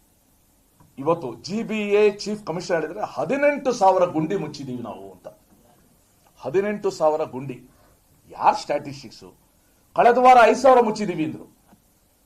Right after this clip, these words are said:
ಇವತ್ತು ಹದಿನೆಂಟು ಸಾವಿರ. ಹಾಗಾದ್ರೆ ಬೆಂಗಳೂರಲ್ಲಿ ಎಷ್ಟು ಗುಂಡಿ ಇತ್ತು, ಇನ್ನೆಷ್ಟು ಪರ್ಸೆಂಟ್ ಇದೆ, ಅಥವಾ ಗುಂಡಿ ಮುಚ್ಚಿದ್ದು ಮತ್ತೆ ಮತ್ತೆ ಓಪನ್ ಆಗ್ತಾ ಇದೆಯಾ?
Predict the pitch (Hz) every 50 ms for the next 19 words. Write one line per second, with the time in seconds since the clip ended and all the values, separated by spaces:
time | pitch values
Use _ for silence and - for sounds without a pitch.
0 | _ _ _ _ _ _ _ - 190 240 262 254 269 240 196 190 202 214 214 214
1 | 208 - 170 147 131 107 90 - _ _ _ _ _ _ _ _ _ _ _ _
2 | _ _ _ - 220 294 285 240 - - 269 311 320 311 302 247 214 214 - 175
3 | 220 269 226 208 190 165 139 143 131 120 117 127 - _ _ _ _ _ _ _
4 | _ _ _ _ _ _ _ _ _ _ _ _ _ _ _ _ _ _ _ _
5 | _ _ _ _ _ _ _ _ _ _ _ - 208 233 254 240 240 - 277 269
6 | - 254 262 214 170 180 165 151 151 151 147 151 - _ _ _ _ _ _ _
7 | - 196 208 - 285 - - - 233 254 254 294 269 202 220 - - - 285 285
8 | 233 240 240 226 240 262 262 269 240 220 220 220 202 190 175 165 170 - 156 143
9 | 135 131 123 123 131 143 - -